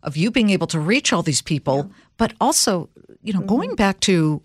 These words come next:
Speaker 1: making a living from TikTok, there are thousands of people now who depend on it for their income because they are making money off it.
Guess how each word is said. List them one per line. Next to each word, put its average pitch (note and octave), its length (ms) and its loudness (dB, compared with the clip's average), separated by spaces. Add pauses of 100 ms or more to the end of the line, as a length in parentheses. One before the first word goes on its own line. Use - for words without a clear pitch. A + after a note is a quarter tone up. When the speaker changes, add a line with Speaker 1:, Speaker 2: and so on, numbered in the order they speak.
(520)
Speaker 1:
making F3+ 400 2
a C3 80 2
living C#3+ 500 0
from C3 220 -2
TikTok, A#2+ 580 -4 (320)
there C#4+ 300 2
are C3 240 0 (240)
thousands A#3 720 -4
of D#3 100 -8
people G#3+ 320 -4
now A#2+ 380 -4 (320)
who F#3 160 -2
depend A3+ 480 0
on D3+ 180 2
it B2+ 140 -4
for - 160 -8
their D3 200 -2
income D3 440 -2
because D#3 400 -2
they D3+ 220 2
are F3 180 2
making F3 400 -2
money E4 320 0
off D3+ 240 -2
it. - 140 -12